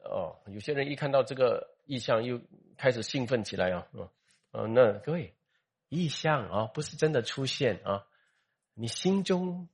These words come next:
里面你看见的真的是这个，那叫他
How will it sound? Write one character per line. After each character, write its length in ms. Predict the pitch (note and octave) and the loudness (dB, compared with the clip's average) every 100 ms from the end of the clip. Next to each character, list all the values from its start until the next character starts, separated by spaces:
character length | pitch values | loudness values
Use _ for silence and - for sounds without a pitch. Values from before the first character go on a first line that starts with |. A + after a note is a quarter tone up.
| - | -6
里 140 | A#2+ | -2
面 340 | B2 B2 G2+ - | 2 2 0 -6
你 120 | A2+ | -6
看 360 | - - D#3 B2 | -2 -2 -2 -4
见 240 | C3+ G#2+ | -4 -4
的 120 | - - | -8 -8
真 180 | C#3 D3 | -2 -2
的 60 | |
是 140 | B2+ B2+ | -4 -10
这 160 | B2+ | -8
个， 180 | A#2+ A#2 - - - - - | -6 -6 -8 -20 -20 -18 0
那 340 | C3+ A#2 G#2+ - _ _ _ _ _ | 6 6 4 -4 _ _ _ _ _
叫 220 | - A#2 | -6 -4
他 260 | A#2 A2+ | -6 -12